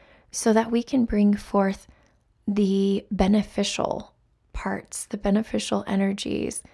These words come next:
that are associated with Atlantis. It's kind of like we want to avoid throwing out the baby with the bathwater,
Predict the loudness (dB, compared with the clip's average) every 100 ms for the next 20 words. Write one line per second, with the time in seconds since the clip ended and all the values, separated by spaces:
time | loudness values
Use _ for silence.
0 | _ _ _ -2 0 0 -2 -2 -2 -2
1 | 0 0 -2 -6 -4 -2 -2 -2 -2 -4
2 | -6 -8 0 0 0 0 0 0 -4 -20
3 | -20 _ _ _ _ _ 0 4 4 2
4 | 0 -2 -2 -2 0 0 -2 -6 -16 -2
5 | 2 4 2 0 0 -2 -4 -14 _ -2
6 | -2 0 -2 -2 -2 -4 -2 -6 -6 -4
7 | -2 -2 -6 -4 -4 -2 -6